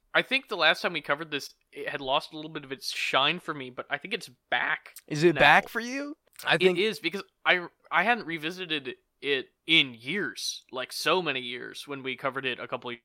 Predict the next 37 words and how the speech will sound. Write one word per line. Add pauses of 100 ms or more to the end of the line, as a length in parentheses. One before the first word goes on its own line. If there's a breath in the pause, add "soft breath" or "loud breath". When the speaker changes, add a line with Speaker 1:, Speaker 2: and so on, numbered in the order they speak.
(220)
Speaker 1:
years
back. (220)
And (200)
I
hadn't
watched
it
since
we
covered
it
for
the
show,
and
I
was
like,
"Oh
man,
The
Rocketeer
is
not
as
good
as
I
remember
it
being." (220)
And
then
I
watched
it
again